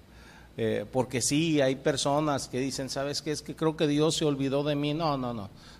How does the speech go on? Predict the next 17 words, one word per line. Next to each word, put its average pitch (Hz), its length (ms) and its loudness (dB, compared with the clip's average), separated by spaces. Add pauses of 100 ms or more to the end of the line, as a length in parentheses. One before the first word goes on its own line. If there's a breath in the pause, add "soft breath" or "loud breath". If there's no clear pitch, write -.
Dios 165 220 0
no 180 120 -2
se 170 120 -4
olvida 151 380 0
absolutamente 143 920 -4
de 120 100 -4
nadie. 113 380 -2
Nosotros 127 480 -6
somos 165 220 -2
los 156 100 -2
que - 80 -4
a 131 60 0
veces 139 260 -2
no 143 140 -4
entendemos, 139 580 -2
no 123 220 -4
comprendemos 123 800 -4